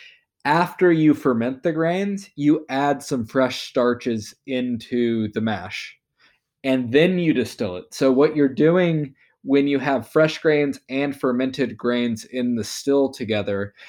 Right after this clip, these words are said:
is that you're actually steaming grains and creating a new s-, source of starch at the same time that you're distilling the fermented grains and getting the alcohol out of it. So you can take the mash out of the still,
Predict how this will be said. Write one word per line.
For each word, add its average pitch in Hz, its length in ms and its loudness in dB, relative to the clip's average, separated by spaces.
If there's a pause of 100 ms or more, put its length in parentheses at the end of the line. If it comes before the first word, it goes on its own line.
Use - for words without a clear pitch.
(140)
is 131 120 -2
that 147 100 2
you're 156 140 2
actually 151 420 2
steaming 147 880 0
grains 110 720 0 (160)
and 123 120 -4
creating 139 380 4
a 110 40 0
new 139 220 2
s-, 151 220 -4 (240)
source 143 540 0
of 110 120 -4
starch 139 640 -2 (300)
at 131 140 -4
the 131 80 -4
same 139 320 0
time 131 320 0
that 120 100 -6
you're 127 140 -6
distilling 139 560 0
the 107 100 -4
fermented 120 560 -4
grains 104 380 -6
and 104 80 -10
getting 117 220 0
the 101 180 -10
alcohol 113 480 -2
out 92 160 -4
of 87 80 -16
it. 92 100 -10 (440)
So 156 120 2
you 143 160 6
can 131 200 -2
take 160 420 -2
the 143 80 2
mash 131 400 -2 (140)
out 151 260 0
of 131 120 -4
the 127 100 0
still, 110 640 -4